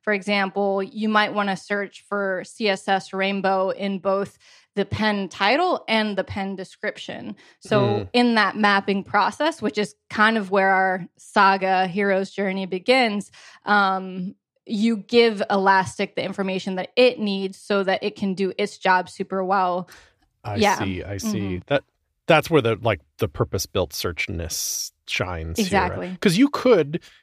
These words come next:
Speaker 2: you, you can search my, of course you can, right? You can search my S Q L. Could we have built, 'cause the point of this is we're talking about CodePen here.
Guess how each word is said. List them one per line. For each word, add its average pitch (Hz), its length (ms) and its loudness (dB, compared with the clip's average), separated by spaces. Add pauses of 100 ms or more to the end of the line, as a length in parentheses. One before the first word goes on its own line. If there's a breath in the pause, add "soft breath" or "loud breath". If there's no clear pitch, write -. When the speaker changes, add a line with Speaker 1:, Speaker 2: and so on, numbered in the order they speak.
(120)
Speaker 2:
you, 160 200 -6 (100)
you 160 120 0
can 311 220 4
search - 360 2
my, 156 120 2
of 156 160 0
course - 240 2
you 113 80 -6
can, 78 260 -8
right? 95 260 -6
You 143 120 -2
can 277 120 0
search - 360 -2
my 92 160 -2
S 92 160 -6
Q 92 240 -2
L. 95 240 -2
Could 175 320 2
we 170 140 2
have 151 340 2
built, 131 320 0 (280 soft breath)
'cause 185 240 4
the 170 200 2
point 247 320 4
of 131 100 -2
this 120 260 2
is 104 140 -6
we're 113 120 2
talking 110 280 2
about 82 160 -2
CodePen 85 480 -6
here. - 220 -14